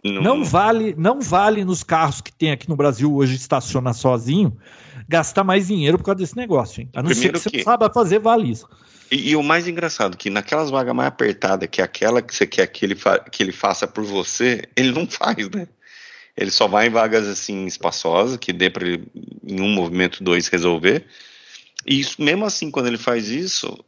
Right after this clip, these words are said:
Speaker 2: Hum.
Speaker 1: você faz mais rápido. Com as
Speaker 2: Não, é
Speaker 1: câmeras,
Speaker 2: você
Speaker 1: ainda
Speaker 2: mais
Speaker 1: mais,
Speaker 2: rápido e tal.
Speaker 1: ainda mais
Speaker 2: Mas,
Speaker 1: com as
Speaker 2: ah,
Speaker 1: câmeras,
Speaker 2: mas
Speaker 1: tudo
Speaker 2: uma
Speaker 1: lado,
Speaker 2: coisa
Speaker 1: você vê
Speaker 2: que eu
Speaker 1: por
Speaker 2: já vi,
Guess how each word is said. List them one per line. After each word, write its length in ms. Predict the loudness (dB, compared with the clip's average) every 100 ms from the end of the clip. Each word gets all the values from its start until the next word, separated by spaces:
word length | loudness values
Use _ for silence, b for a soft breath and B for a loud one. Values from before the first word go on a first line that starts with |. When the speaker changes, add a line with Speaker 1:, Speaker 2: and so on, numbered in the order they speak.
| _ _ _ -12
Speaker 2:
Hum. 140 | -6
Speaker 1:
você 240 | -4 -4 -4
faz 200 | -4 -2
mais 180 | -4
rápido. 340 | -2 -4 -6 -20 _ _ _ _ _ _ _ _ _ -2
Com 80 | 0
as 60 |
Speaker 2:
Não, 60 | 2
é 20 |
Speaker 1:
câmeras, 200 | 2 2
Speaker 2:
você 160 | 0 0
Speaker 1:
ainda 140 | 0
Speaker 2:
mais 120 | 2 2
Speaker 1:
mais, 120 | 0
Speaker 2:
rápido 380 | 0 0 -2 -6
e 20 |
tal. 300 | -2 -2 -4 b b b _
Speaker 1:
ainda 200 | -4 -2
mais 200 | 2 2
Speaker 2:
Mas, 60 | 2
Speaker 1:
com 60 | 0
as 60 |
Speaker 2:
ah, 100 | 0
Speaker 1:
câmeras, 340 | 2 0 0 0
Speaker 2:
mas 200 | 2 2
Speaker 1:
tudo 100 | 2
Speaker 2:
uma 80 | 2
Speaker 1:
lado, 240 | 2 0 0
Speaker 2:
coisa 340 | 2 2 0 -2
Speaker 1:
você 120 | -2
vê 40 | -2
Speaker 2:
que 200 | -6 0
eu 100 | 2
Speaker 1:
por 60 | 2
Speaker 2:
já 160 | 2
vi, 80 | 0